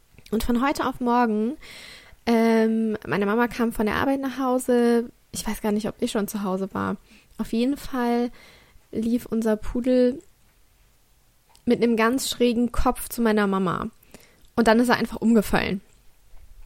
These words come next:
Und, ähm, wir wussten dann natürlich nicht, was er hat und sind dann gleich zum Tierarzt gefahren.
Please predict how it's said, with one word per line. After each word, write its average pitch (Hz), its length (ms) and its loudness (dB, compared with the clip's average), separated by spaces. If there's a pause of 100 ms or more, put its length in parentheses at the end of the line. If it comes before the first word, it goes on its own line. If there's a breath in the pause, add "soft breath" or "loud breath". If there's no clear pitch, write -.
(280)
Und, 220 520 6
ähm, 208 260 2
wir 208 160 2
wussten 233 240 0
dann 214 120 2
natürlich 220 440 0
nicht, 226 180 -2
was 220 140 -4
er 208 180 -2
hat 262 220 -2
und 214 100 4
sind 208 240 -2
dann 202 100 -4
gleich 208 240 -4
zum 208 160 -4
Tierarzt 226 320 -2
gefahren. 196 460 -4